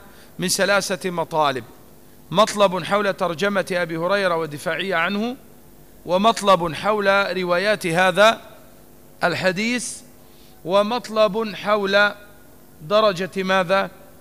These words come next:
أو معنى، معنى الحديث ومفردات الحديث. ثم انتقلنا إلى المبحث الثاني، ومبحث فقهي تألف من تسعة،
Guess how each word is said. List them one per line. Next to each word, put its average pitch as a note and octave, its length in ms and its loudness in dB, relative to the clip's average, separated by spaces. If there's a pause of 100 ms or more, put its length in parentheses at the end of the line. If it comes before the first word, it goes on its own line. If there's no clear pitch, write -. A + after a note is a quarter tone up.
(300)
أو F3 140 4
معنى، F#3+ 500 2
معنى F#3 460 -2
الحديث F3 640 -8
ومفردات F3 720 -2
الحديث. B2+ 540 -12 (800)
ثم A#3+ 280 2
انتقلنا A3+ 640 2
إلى G3+ 100 -2
المبحث G3 480 -2
الثاني، G3 400 2
ومبحث F3+ 580 2
فقهي F#3 640 0 (520)
تألف G3 580 4
من F3+ 360 0
تسعة، G3 680 2